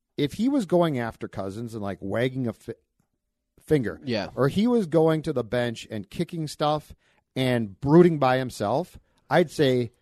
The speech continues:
Speaker 1: diva receiver, he's selfish. But I think he's wound that tight. And just quickly, Chipper, what I like about this is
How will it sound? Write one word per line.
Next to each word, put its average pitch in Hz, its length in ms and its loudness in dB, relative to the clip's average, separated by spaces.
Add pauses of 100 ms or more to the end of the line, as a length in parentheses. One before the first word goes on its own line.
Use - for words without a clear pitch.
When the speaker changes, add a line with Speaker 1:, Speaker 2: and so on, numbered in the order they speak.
(200)
Speaker 1:
diva 165 240 4
receiver, 156 460 2
he's 135 160 -4
selfish. - 480 -4 (420)
But 165 140 6
I 220 160 4
think 311 200 0
he's 185 220 -8
wound 143 400 0 (500)
that 139 200 -2
tight. 147 300 -2
And 143 100 -6
just 226 160 -2
quickly, 147 380 -2
Chipper, - 360 -6
what 113 140 0
I 165 60 0
like 139 300 -4
about 180 340 -8
this 208 320 -4 (360)
is 147 380 0